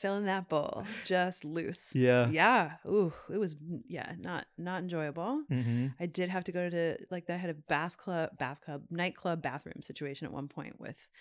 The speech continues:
Speaker 1: an Edinburgh diet. <laughs> I was like,
Speaker 2: Did
Speaker 1: "This
Speaker 2: you
Speaker 1: just doesn't feel good."
Speaker 2: Not to get too graphic and
Speaker 1: Mm,
Speaker 2: gross,
Speaker 1: mm-hmm.
Speaker 2: but did you two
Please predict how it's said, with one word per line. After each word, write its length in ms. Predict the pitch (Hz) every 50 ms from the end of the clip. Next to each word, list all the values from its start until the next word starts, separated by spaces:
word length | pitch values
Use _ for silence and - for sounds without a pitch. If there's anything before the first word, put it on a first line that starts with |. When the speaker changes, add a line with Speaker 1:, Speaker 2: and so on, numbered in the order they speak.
| - - - - _
Speaker 1:
an 120 | - 175 -
Edinburgh 560 | 160 165 160 156 160 156 151 139 127 - - - 160 156
diet. 360 | 160 156 156 143 143 - - -
<laughs> 40 | 175
I 60 | 151
was 140 | - 240 -
like, 120 | - - 131
Speaker 2:
Did 100 | - 196
Speaker 1:
"This 80 | 214
Speaker 2:
you 80 | 214 226
Speaker 1:
just 200 | 226 214 208 156
doesn't 340 | 226 202 180 175 - 202 180 -
feel 180 | 240 202 190
good." 300 | 196 - 214 196 269 285 - - - _ - 294 320 - - - -
Speaker 2:
Not 200 | 135 151 151 147
to 80 | - 165
get 160 | 147 - -
too 160 | - - 143
graphic 420 | 127 123 127 120 123 - 139 123 117
and 120 | 120 120
Speaker 1:
Mm, 40 | 208
Speaker 2:
gross, 360 | 226 233 220 196 180 175 -
Speaker 1:
mm-hmm. 180 | - 196 196 220
Speaker 2:
but 260 | 123 117 113 - - - - _ _ _ _ _ _ _ _ _ - - -
did 160 | 131 117 110
you 440 | 113 123 139 143 151 156 165 160 - _ _ _ _ _ _ _ _
two 560 | - - - 131 123 123 127 131 143 139 -